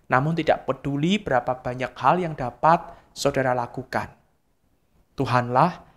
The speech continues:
yang mengaruniakan kemampuan. Tanpa karunia-Nya, saudara tidak akan dapat melakukan apa-apa.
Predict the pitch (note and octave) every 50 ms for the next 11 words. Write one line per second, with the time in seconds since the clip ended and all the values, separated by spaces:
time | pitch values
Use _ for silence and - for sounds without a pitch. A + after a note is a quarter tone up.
0 | _ _ _ D3+ D3+ C#3 C3 B2+ C3+ - - C3+ B2+ B2+ C#3+ E3 F3 A3 B3+ B3
1 | A3+ G#3 F#3+ F3 E3 - C#3 C3+ C#3 C#3+ - C3+ C3+ C#3 C3+ C3+ C#3 C3+ - D3+
2 | D3+ C3 G2 - - - _ _ _ _ _ _ _ _ _ _ _ _ _ _
3 | _ _ _ _ - C3 C3+ - C#3+ - - C3 C3+ C#3 D3 D#3 E3+ E3 D#3 D3
4 | C#3+ B2+ A#2 A#2+ D3+ F#3+ A3+ - - _ _ _ _ - - D#3+ D#3+ D#3 D3+ E3
5 | F3 - F#3+ F#3 - F#3+ C3 C3+ - D3+ D3 D3+ D3 C#3 C3 - C#3+ - - C3+
6 | C3+ C3 C3 - C#3 - C#3 C3+ - - C3+ - C#3+ - - C3 - - - A#2+
7 | A#2 - - -